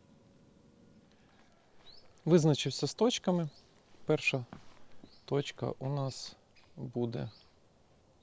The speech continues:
ось отак за моєю головою, під тим очеретом, десь метрів десять від очерета. Там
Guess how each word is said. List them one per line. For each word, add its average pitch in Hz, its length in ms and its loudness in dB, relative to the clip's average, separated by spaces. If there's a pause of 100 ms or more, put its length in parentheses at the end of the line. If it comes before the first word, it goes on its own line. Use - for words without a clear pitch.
(600)
ось 131 260 -2
отак 120 280 0 (120)
за 120 180 -4
моєю 135 360 -2
головою, 170 580 -4 (100)
під 135 140 -2
тим 131 240 -4 (540)
очеретом, 156 640 0
десь 127 200 -4
метрів 131 380 -4 (420)
десять 127 420 2
від 113 140 -4
очерета. - 560 -2 (500)
Там 123 240 -2